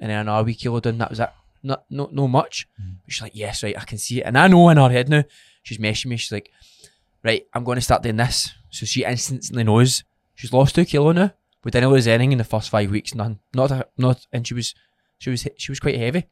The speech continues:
Speaker 2: Mm.
Speaker 1: So instantaneously, you were like, "Oh, oh, I kinda wish she was losing." But then I was like, "No, no, that's the ego talking here."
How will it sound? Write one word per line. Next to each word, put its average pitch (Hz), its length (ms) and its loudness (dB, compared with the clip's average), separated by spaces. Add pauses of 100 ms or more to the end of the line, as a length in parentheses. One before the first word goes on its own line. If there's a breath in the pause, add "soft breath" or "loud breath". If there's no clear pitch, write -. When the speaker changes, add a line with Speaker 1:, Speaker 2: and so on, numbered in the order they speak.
(140)
Speaker 2:
Mm. 95 140 -16 (220 loud breath)
Speaker 1:
So 131 380 0 (120)
instantaneously, 123 800 -4 (640)
you 127 140 -6
were 113 40 -4
like, 117 220 -2
"Oh, 107 320 -12 (680)
oh, - 180 -14 (120)
I 127 60 -12
kinda 127 220 -4
wish 110 180 -2
she 117 80 -8
was 107 120 -10
losing." 120 220 -4
But 135 60 -8
then 127 100 -2
I 123 40 -2
was 117 80 -4
like, 123 120 -4
"No, 127 140 -4
no, 110 200 -4 (280 soft breath)
that's 143 260 2
the - 180 0
ego 135 260 -2
talking 143 320 -2
here." 135 220 -2